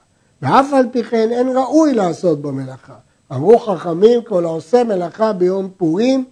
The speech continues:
אינו רואה סימן ברכה, וכפי שבהרו, הוא לא רואה סימן ברכה מאותה מלאכה שהוא עשה. בני כפרים שקדמו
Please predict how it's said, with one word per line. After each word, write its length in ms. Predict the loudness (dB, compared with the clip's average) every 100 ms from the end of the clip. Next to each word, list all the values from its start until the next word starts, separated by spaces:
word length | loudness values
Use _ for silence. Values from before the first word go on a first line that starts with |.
| _ _ -2
אינו 340 | 0 4 2
רואה 360 | 2 0 -2 -2
סימן 480 | -4 -4 -2 -6 -6
ברכה, 540 | -10 -12 -10 2 2 2
וכפי 300 | -6 -10 -10
שבהרו, 680 | -8 -10 -8 -8 -6 -4 -6 _ _
הוא 120 | -2 4
לא 120 | 4
רואה 300 | 4 0 -2
סימן 400 | -4 -4 0 0
ברכה 380 | 0 -2 2 2
מאותה 540 | 4 4 4 2 2 2
מלאכה 540 | -2 -6 -6 -6 -6
שהוא 300 | -8 -12 -12
עשה. 240 | -18 _ -20 _ _ _ _ _ _ _ _ _ _
בני 560 | -16 -6 2 6 6 4 2
כפרים 600 | 0 4 4 4 0 -2 -18 _ _
שקדמו 840 | -4 -2 0 -2 0 2 4 4